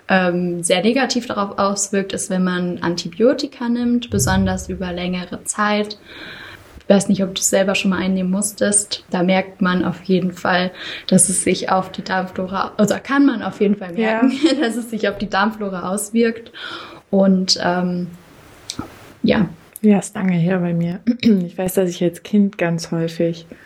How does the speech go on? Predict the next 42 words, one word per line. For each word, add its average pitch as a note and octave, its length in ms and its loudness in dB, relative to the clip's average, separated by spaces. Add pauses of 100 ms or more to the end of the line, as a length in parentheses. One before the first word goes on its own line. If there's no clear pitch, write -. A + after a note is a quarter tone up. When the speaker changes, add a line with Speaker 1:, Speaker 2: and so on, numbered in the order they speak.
(420)
Speaker 2:
oder F3+ 180 6
was F3 140 0
heißt E3+ 160 0
ganz E3+ 220 0
häufig, E3+ 280 0
aber E3 200 0
häufiger F3 380 0
mel-, E3 320 -2 (100)
mal D#3+ 280 2
welche E3 280 2
nehmen D#3+ 280 0
musste, E3 340 0
aber E3 180 0
da D#3+ 120 0
kann E3 220 0
ich D#3+ 120 -2
mich E3 140 -2
jetzt - 160 -4
gerade - 240 -2
nicht F3 180 0
mehr G#3+ 100 2
dran - 240 -4
erinnern, F3+ 400 0
Speaker 1:
Mhm. G#3 380 0 (400)
Speaker 2:
wie F3+ 160 4
sich E3+ 220 2
das F3 220 -2
dann D#3+ 220 0
weiter D#3+ 360 -2
im D#3 160 -2
Körper D#3+ 600 -2
ausgewirkt D#3+ 960 -2
hat, D#3 220 0
außer E3 300 2
dass D3+ 180 0
ich D#3 140 -6
hoffentlich F#3 520 -2
schnell F3+ 260 4
wieder D#3+ 160 -2
gesund F#3+ 380 0
geworden E3+ 360 0
Speaker 1:
Ja, B3+ 120 4